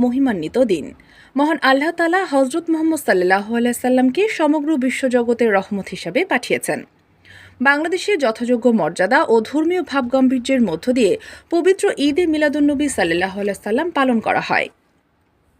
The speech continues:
পবিত্র ঈদে মিলাদুন্নবী সাল্লাল্লাহু আলাইহি সাল্লাম উপলক্ষে আজ সাধারণ ছুটি ঘোষণা করা হয়েছে। সৌদি আরবের মক্কা নগরে বিখ্যাত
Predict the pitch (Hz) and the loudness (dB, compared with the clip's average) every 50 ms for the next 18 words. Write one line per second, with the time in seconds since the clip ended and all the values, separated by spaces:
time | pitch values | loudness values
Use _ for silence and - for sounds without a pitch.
0 | _ _ _ _ _ _ _ _ _ _ - - _ _ _ - 349 349 339 392 | _ _ _ _ _ _ _ _ _ _ -20 -20 _ _ _ -2 0 2 2 2
1 | 392 415 427 - 277 294 302 269 381 370 370 359 349 359 311 359 349 349 339 330 | 2 0 0 0 0 0 0 2 2 0 2 2 0 0 0 0 -2 -2 0 0
2 | 349 320 - 240 202 196 196 202 208 214 220 240 240 240 - - 247 247 233 220 | -2 0 0 0 0 0 0 -2 -2 -2 -2 -2 -4 -2 -2 0 2 2 2 0
3 | 196 - 202 208 220 220 - - 403 415 392 - - - 254 240 247 277 285 262 | 0 -2 -2 -2 -2 -4 -4 -2 -2 -2 -2 -2 0 0 0 2 0 -2 -2 -4
4 | 254 - 247 262 247 247 - 226 - 220 185 139 - - - 175 - - - - | -4 -6 -6 -6 -6 -4 -6 -6 -6 -6 -6 -4 -4 -4 -4 -4 -4 -6 -4 -4
5 | - - - - - _ _ - - - - - - - - - 349 349 359 330 | -4 -4 -4 -6 -10 _ _ -20 -20 -20 -20 -20 -20 -20 -4 2 4 4 6 6
6 | 381 403 403 403 415 392 302 247 226 233 - 285 277 294 294 277 320 392 415 339 | 4 2 2 2 2 4 4 4 4 4 2 0 2 2 2 4 4 4 6 4
7 | 285 254 - - 262 254 | 4 0 2 0 2 2